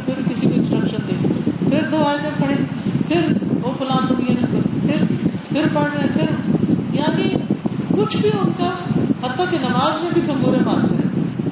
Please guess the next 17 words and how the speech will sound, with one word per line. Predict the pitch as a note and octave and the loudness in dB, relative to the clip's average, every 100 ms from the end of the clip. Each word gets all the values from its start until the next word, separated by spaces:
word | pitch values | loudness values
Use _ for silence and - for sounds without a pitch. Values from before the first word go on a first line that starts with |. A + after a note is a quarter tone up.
| - | 0
کسی | E4+ F4+ F4+ | 0 2 2
چیز | F#4+ F4+ | 2 2
میں | F#4+ | 0
ان | F4 | 2
کا | - | 2
فوکس | - A#3 - - | 2 0 0 0
نہیں | - | 2
ہوتا۔ | - - - - - - - - - - - | 2 2 2 2 2 2 2 0 -4 -4 -2
تو | - C4+ | 0 2
یہ | C#4+ - - - | 2 0 -2 0
سیریسلی | D#4+ F#4+ C4+ E4+ | 2 2 2 2
سوچنے | B3 A#3+ - - | 0 0 0 0
کی | - - | 0 -2
بات | F#3 - - | 0 0 2
ہے | |
کہ | - - | 0 0
ہم، | A3 | 0